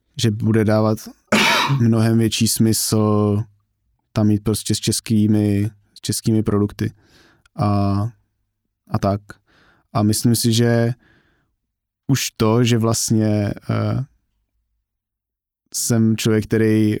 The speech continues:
který prostě s-, tak nějak jako prošel fakt jako, eh, celou tou baristickou, eh, trnitou cestou od cateringu a vaření kafe někde na, eh, farmářských trhách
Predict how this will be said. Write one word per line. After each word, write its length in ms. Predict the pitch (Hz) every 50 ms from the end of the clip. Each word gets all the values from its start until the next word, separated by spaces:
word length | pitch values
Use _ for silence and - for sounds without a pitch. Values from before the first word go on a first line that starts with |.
| -
který 340 | - - - 110 107 104 101
prostě 400 | 101 - 110 - - - 113 110
s-, 160 | 110 - - -
tak 160 | - 113 110 - -
nějak 260 | 113 107 107 107 -
jako 200 | 110 113 - 113
prošel 800 | 117 _ - 113 113 - - - 113 107 104 104 107 104 - 139
fakt 260 | - - 110 - - -
jako, 420 | 110 107 - - 107 107 107 117 - - - - - - - - - _ _ _ _ _ _ _ _ _ _ _ _ _ _ -
eh, 360 | 110 107 107 110 107 110 113 131 151 - _
celou 300 | - - 135 123 120 120
tou 140 | 117 123 117
baristickou, 880 | 110 113 113 113 - - 117 - - 123 117 113 110 110 113 110 - -
eh, 260 | - 123 113 110 117 - - - 240 262 - _ _ _ -
trnitou 460 | - 123 120 120 120 117 127 123 123
cestou 500 | - - 113 - - - 123 117 117 113
od 300 | 78 107 117 113 113 - - -
cateringu 880 | 123 113 - 117 113 113 113 113 110 113 110 110 110 113 110 104 - 101
a 420 | 110 110 107 107 107 107 110 110 - 139 143 - _ _ _ _ _ -
vaření 440 | 123 117 117 110 113 113 113 113 110
kafe 320 | - 117 110 - - 117 110
někde 260 | 107 104 110 113 110
na, 380 | 110 107 104 104 107 107 107 -
eh, 160 | - 117 110
farmářských 560 | 104 - 117 113 110 107 107 104 - - 123 117
trhách 500 | - 113 104 110 107 107 107 107 -